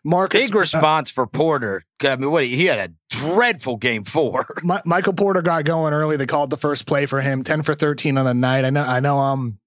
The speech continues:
Speaker 1: I don't know what his touches, the, the tracking stats aren't out yet. It seemed like his touches were up from the first four games in the series. I'm curious to see what the numbers are after the game. But,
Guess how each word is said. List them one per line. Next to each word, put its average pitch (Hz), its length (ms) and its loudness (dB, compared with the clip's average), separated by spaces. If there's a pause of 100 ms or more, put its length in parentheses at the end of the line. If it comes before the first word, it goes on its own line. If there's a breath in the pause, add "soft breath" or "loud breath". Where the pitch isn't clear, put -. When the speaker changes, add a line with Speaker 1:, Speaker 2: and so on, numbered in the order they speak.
(480)
Speaker 1:
I 175 80 2
don't 175 100 2
know 170 100 2
what 160 100 2
his 139 100 -6
touches, 160 440 0
the, 135 120 -2
the 123 240 0
tracking 147 360 0
stats 139 360 0
aren't 127 160 0
out 127 160 0
yet. 131 280 0 (100)
It 175 100 -2
seemed 190 400 2
like 175 160 2
his 170 180 -2
touches 165 400 0
were 135 200 0
up - 240 -4 (360 soft breath)
from 127 460 0
the 120 80 -2
first 135 320 -2
four 139 180 0
games 131 280 0
in 120 60 -2
the 117 100 0
series. 127 420 2
I'm 120 120 0
curious 131 340 2
to 120 80 -4
see 131 180 0
what 120 120 0
the - 60 0
numbers 120 380 2
are 117 180 2
after 120 200 -2
the 110 100 0
game. 123 320 0
But, 113 220 0